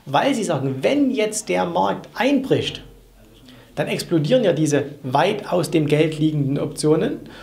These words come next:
und, äh, dann hedgst du dich ja quasi gegen den Einbruch. Ihr seht aber hier beim Blick auf den Pop-Wert, der ist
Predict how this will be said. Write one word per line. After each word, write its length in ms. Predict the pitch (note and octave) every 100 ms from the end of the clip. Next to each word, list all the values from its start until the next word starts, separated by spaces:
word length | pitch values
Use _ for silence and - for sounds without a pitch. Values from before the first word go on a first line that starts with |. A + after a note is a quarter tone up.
| - -
und, 280 | F#3+ F#3+ F#3+
äh, 320 | E3+ E3 E3
dann 200 | D3 G3+
hedgst 360 | C#3+ - - -
du 60 |
dich 180 | F3 F3
ja 100 | E3+
quasi 400 | D3+ C#3+ D#3 D3+
gegen 260 | - C#3+ C#3+
den 120 | C3+
Einbruch. 540 | C3+ F3 - G#2 - - - - - - -
Ihr 120 | D#3+
seht 240 | D#3 C4
aber 160 | C4 F#3
hier 240 | - A#3
beim 240 | - E3 D3
Blick 240 | F#3+ -
auf 160 | F3 -
den 240 | D3 C3+
Pop-Wert, 500 | - C4+ C4 C3 A#2
der 120 | C#3
ist 120 | C3+